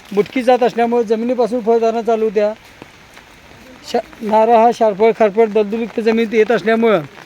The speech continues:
शेतकरी बंधूंना कुठल्याही जमिनीमध्ये हिची लागवड करता येते. क्रॉस पॉलिनेशन जात आहे,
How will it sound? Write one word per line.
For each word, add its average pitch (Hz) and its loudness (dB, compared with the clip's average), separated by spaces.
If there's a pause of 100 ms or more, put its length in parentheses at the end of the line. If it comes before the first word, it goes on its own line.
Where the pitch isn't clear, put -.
(220)
शेतकरी 226 -2
बंधूंना 226 -2
कुठल्याही 226 0
जमिनीमध्ये 226 2 (400)
हिची 202 -2
लागवड 202 2
करता 220 0
येते. 214 2
क्रॉस 220 -2
पॉलिनेशन 226 0
जात 208 0
आहे, 156 -4